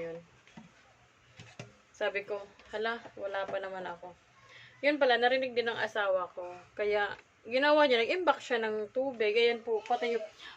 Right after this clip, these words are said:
pati kaldero nilagyan niya, mga, ako na, ako pala naglagay niyan, mga kamadyo. Kaldero, tapos sa C R, yung mga, kahit tabo, nilagyan din ng asawa ko. Kasi nga, mag,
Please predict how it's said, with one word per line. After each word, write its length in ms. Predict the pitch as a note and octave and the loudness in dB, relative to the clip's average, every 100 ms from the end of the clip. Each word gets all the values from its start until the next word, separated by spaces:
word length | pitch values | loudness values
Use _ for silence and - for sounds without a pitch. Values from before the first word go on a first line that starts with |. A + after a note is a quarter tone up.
| - | -2
pati 240 | B3+ B3 | -2 0
kaldero 580 | G#3+ A#3+ G#3+ A#3 B3 A#3 | 2 2 2 0 0 0
nilagyan 540 | A3 G3+ G3+ G3 G#3 G3+ | 0 0 0 0 0 -2
niya, 100 | G3 | -6
mga, 200 | G3 - | -8 -6
ako 160 | A#3 C#4+ | -4 0
na, 100 | C4 B3 | 0 0
ako 200 | B3 B3 | 0 0
pala 220 | A#3+ A#3+ A#3 | 0 -2 0
naglagay 340 | G#3+ G#3 G#3 | -2 -2 -2
niyan, 160 | G3+ G3 | -2 -4
mga 220 | G3 F#3+ | -6 -6
kamadyo. 420 | F#3 F#3 F3 E3+ E3+ _ _ _ - _ | -8 -8 -10 -14 -16 _ _ _ -20 _
Kaldero, 520 | - G3 G#3+ A#3 A#3 | -12 -2 2 2 2
tapos 240 | A3+ G#3 G#3+ | -2 -4 -4
sa 80 | A3 | -6
C 240 | A3 A#3+ | -4 0
R, 240 | A3 A#3 A#3+ | 4 6 6
yung 180 | A3 G3+ | 4 0
mga, 420 | G3+ G3+ G#3 - - - | -4 -2 -2 -4 -8 0
kahit 280 | A#3+ A3+ A3 | 6 6 6
tabo, 440 | A3 A3+ G#3+ A#3 | 4 4 2 -2
nilagyan 360 | G#3+ G#3+ G#3+ A3 | -2 -4 -4 -4
din 120 | G#3+ | -4
ng 160 | G#3+ G#3 | -4 -4
asawa 400 | G#3 G3+ G3+ G#3 | -4 -4 -4 -6
ko. 200 | G#3 G#3 | -6 -8
Kasi 400 | - A3 C4 B3 | -6 0 2 2
nga, 200 | A3 G3 - | 0 -2 -6
mag, 200 | G#3+ | -8